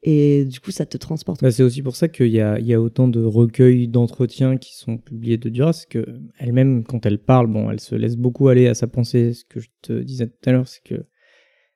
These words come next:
Speaker 2: c'est toujours très drôle d'écouter un entretien avec Duras, elle fait que de couper la parole parce qu'elle repense à un truc qu'elle avait dit il y a cinq minutes,
Speaker 1: J'adore
Speaker 2: ou alors
Speaker 1: les
Speaker 2: elle
Speaker 1: gens. J'adore les gens qui ont une pensée comme ça en arborescence et qui, tu sais, qui parlent super vite et qui reprennent des trucs et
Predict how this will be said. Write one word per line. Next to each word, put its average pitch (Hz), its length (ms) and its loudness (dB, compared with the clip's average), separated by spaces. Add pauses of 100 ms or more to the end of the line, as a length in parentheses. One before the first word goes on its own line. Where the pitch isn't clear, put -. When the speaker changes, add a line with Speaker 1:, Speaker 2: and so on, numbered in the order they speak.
(120)
Speaker 2:
c'est - 200 -20 (180)
toujours 123 240 -2
très 135 160 2
drôle 135 220 6
d'écouter 123 440 2
un 113 140 2
entretien 113 340 -2
avec 113 120 0
Duras, 117 340 0
elle 113 60 -2
fait 113 160 -4
que - 120 -6
de 107 60 -6
couper - 300 -4
la 110 80 0
parole 113 360 0
parce 117 140 -18
qu'elle 104 160 -6
repense - 320 -4
à 110 40 0
un 104 80 -2
truc - 180 -14
qu'elle 107 140 -4
avait 104 100 0
dit 113 100 -6
il 117 60 -2
y - 20 0
a 113 60 -4
cinq 113 160 -4
minutes, 117 440 2
Speaker 1:
J'adore 123 340 -2
Speaker 2:
ou 117 40 4
alors 113 160 6
Speaker 1:
les 110 60 2
Speaker 2:
elle 107 60 0
Speaker 1:
gens. 120 160 -2 (300)
J'adore 143 340 4
les 143 60 4
gens 139 160 2
qui 143 140 -2
ont 139 60 4
une 131 100 2
pensée 147 320 0
comme 139 160 -2
ça 139 160 -4
en 131 240 0
arborescence 131 640 -2
et 127 40 -12
qui, 123 240 -14
tu - 100 -20
sais, 143 100 -8
qui - 120 -18
parlent 131 380 -4
super 131 300 -4
vite 135 260 -10
et 143 60 -6
qui 131 340 -6
reprennent 131 360 -6
des 127 100 -2
trucs - 320 -6
et 131 40 -2